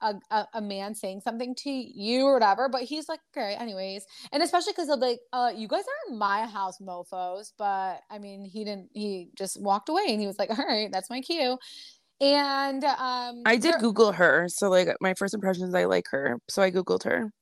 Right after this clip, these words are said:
Speaker 1: Okay, Chantel, she was on last season.
Speaker 2: I know, but I'm saying I Googled her
Speaker 1: Oh,
Speaker 2: to find out, like, who,
Speaker 1: okay.
Speaker 2: who is she, you know?
Speaker 1: Yeah.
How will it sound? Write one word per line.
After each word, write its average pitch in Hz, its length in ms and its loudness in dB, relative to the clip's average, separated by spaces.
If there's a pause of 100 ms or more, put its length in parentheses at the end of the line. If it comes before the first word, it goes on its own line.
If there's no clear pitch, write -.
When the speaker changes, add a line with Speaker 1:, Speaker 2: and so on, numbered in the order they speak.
(840)
Speaker 1:
Okay, 220 140 -14
Chantel, 196 280 -10
she - 60 -10
was 202 80 -10
on 196 160 -8
last 175 220 -12
season. 185 500 -12
Speaker 2:
I 226 160 6
know, 233 220 4
but 202 160 0
I'm 202 120 0
saying 208 260 0
I 190 100 0
Googled 190 380 2
her 180 100 2
Speaker 1:
Oh, - 20 -6
Speaker 2:
to 175 120 -6
find 185 240 -2
out, 180 120 0
like, 180 120 0
who, 196 80 -2
Speaker 1:
okay. 170 200 -2
Speaker 2:
who 202 120 0
is 190 100 0
she, 123 240 -6
you 123 140 -6
know? 165 280 2
Speaker 1:
Yeah. 175 240 2